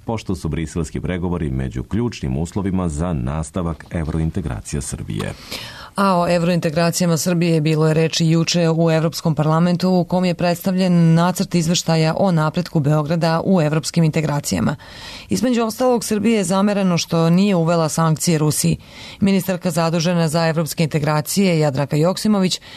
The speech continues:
Speaker 2: ponovila je da Beograd nije u obavezi da u ovoj fazi pregovora u potpunosti uskladi spoljnu i bezbednosnu politiku sa politikom Evropske unije.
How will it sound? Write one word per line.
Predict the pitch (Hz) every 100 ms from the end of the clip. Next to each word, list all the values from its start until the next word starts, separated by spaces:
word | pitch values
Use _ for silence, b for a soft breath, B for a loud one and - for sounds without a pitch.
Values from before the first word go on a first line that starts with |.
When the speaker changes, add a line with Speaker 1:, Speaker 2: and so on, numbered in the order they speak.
| B -
Speaker 2:
ponovila | 220 233 220 208
je | 190 175
da | 160
Beograd | 151 170 185 190 170
nije | 175 214 220
u | 156
obavezi | 151 180 190 208 170 196
da | 160 156
u | - 175
ovoj | 208 233
fazi | 196 175 175 165
pregovora | 170 165 147 143 131 135 123
u | - -
potpunosti | 165 160 - 220 170 160
uskladi | 151 - 185 151
spoljnu | - 190 196 196 -
i | 220
bezbednosnu | 185 143 151 147 165 202
politiku | 185 123 143 165 175 165 B B B
sa | - 214
politikom | 196 165 156 - 165 -
Evropske | 156 151 - -
unije. | 135 151 -